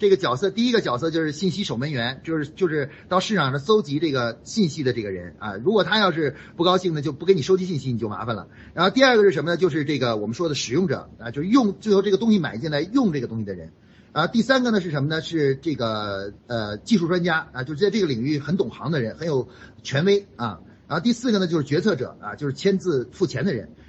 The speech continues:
然后第五个呢是什么呢？是这个意见领袖，就是可能在公司里很有影响力啊，他的这种推荐，就，虽然他跟这没关系，但他很有，说话很有影响力。然后第六个，刚才我说的没，不太准确，我更准确的应该叫采购者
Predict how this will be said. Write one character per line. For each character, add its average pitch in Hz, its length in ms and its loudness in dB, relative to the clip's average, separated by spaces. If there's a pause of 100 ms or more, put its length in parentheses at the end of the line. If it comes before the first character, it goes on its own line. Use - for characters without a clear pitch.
(120)
然 139 100 -2
后 160 60 -2
第 262 140 2
五 160 180 2
个 143 100 2
呢 196 120 0
是 180 80 -4
什 147 120 0
么 127 60 -2
呢？ 151 120 0
是 160 180 -2
这 143 140 -2
个 - 100 -2
意 196 120 0
见 165 140 2
领 107 140 -2
袖， - 340 0
就 147 120 -8
是 127 160 -2
可 - 160 -12
能 160 140 -2 (200)
在 151 100 -2
公 190 160 0
司 196 80 0
里 156 80 -2
很 160 160 0
有 180 100 4
影 131 140 -2
响 113 220 -6
力 156 260 -2
啊， 117 220 -6 (180)
他 190 220 0
的 196 80 4
这 160 60 -4
种 139 120 -2
推 175 180 0
荐， 143 300 0
就， 135 100 -8 (220)
虽 190 140 4
然 196 80 4
他 196 100 -2
跟 220 100 2
这 185 100 2
没 143 100 -2
关 202 180 4
系， 139 160 -4
但 156 120 -4
他 165 120 0
很 180 220 -2
有， 120 340 -2
说 202 160 -2
话 160 200 0
很 156 200 -4
有 151 100 2
影 127 120 -2
响 107 160 -6
力。 147 180 -4 (320)
然 165 120 0
后 - 100 -4
第 240 260 6
六 240 280 6
个， 143 120 -2
刚 190 140 2
才 202 80 4
我 139 100 2
说 202 160 2
的 160 160 2 (100)
没， 156 140 0
不 196 140 -2
太 196 100 2
准 110 160 -6
确， 131 100 -2
我 117 120 -4
更 190 300 0
准 123 140 -4
确 160 100 -2
的 151 80 -4
应 156 80 -2
该 175 100 -2
叫 131 160 -2
采 - 260 -12
购 185 200 0
者 - 180 -8